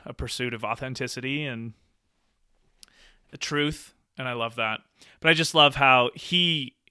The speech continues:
I guess it's just why I love him as a writer, in that he knows what are things of value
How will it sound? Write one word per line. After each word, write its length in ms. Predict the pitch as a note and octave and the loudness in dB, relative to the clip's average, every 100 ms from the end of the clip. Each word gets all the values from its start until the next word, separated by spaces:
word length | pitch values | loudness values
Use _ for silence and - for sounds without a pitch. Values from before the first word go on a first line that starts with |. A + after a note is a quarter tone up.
| _ _ _ - | _ _ _ -14
I 200 | C3+ D#3 | -6 0
guess 280 | C#3+ - - | 0 0 -12
it's 180 | A#2 A2 | -14 -12
just 180 | A#2 A#2 | -10 -4
why 180 | A#2 | -2
I 60 | A2 | -2
love 200 | A2 G#2 | -4 -8
him 120 | A#2 | -10
as 100 | G#2 | -12
a 60 | F#2+ | -10
writer, 380 | G#2+ C3+ G2 _ _ _ _ _ _ | -4 -4 -4 _ _ _ _ _ _
in 140 | - D#3 | -12 -8
that 160 | C3+ | -8
he 340 | - - G3+ G#3 | -10 -6 -4 -2
knows 640 | F3 C3 A2 - - - _ _ _ _ - | 0 0 -2 -8 -10 -12 _ _ _ _ -6
what 140 | C#3 | -2
are 100 | B2+ | -2
things 280 | A#2+ C#3 A#2 | -4 -8 -10
of 80 | B2 | -12
value 520 | A2+ A#2 G#2 G2+ G2+ | -10 -10 -10 -14 -18